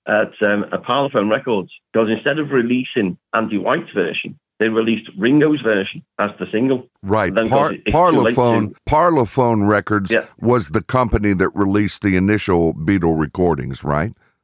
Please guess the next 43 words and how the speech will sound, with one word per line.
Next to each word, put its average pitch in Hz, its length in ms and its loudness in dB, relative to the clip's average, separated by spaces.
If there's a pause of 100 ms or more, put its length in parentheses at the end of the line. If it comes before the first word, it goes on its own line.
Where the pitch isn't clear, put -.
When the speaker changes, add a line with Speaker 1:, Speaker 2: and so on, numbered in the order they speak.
Speaker 2:
The 90 140 0
first 127 420 0
record 107 380 0
Speaker 1:
Yeah, - 80 -2
yeah, - 60 -14
Speaker 2:
company 98 380 0
Speaker 1:
they 87 120 2
did. 80 100 0
Speaker 2:
they 78 120 0
had. 65 280 -2 (160)
And 127 180 2
you're 135 100 4
Speaker 1:
Yeah, 143 100 0
so 147 160 -2
Speaker 2:
saying 127 220 0
Speaker 1:
Parlophone 123 180 2
Speaker 2:
Love 139 240 2
Speaker 1:
are 107 60 -6
part 107 180 -2
of 98 60 -8
the 110 200 -2
E 110 80 0
M 107 120 0
I 101 160 -2
group. 98 220 -6 (200)
Speaker 2:
the 110 340 0
Love 131 420 2
Me 156 240 2
Do, 113 600 2
when 117 280 2
they 139 140 2
released 127 640 0
it, 98 160 2 (200)
was 107 240 0
actually 117 440 0
Ringo 107 540 2
playing 76 440 -2
that. 71 280 -8 (220)
Speaker 1:
It 107 100 0
was. 110 200 2 (300)
That 110 100 -2
was 151 140 -8
the 123 60 -4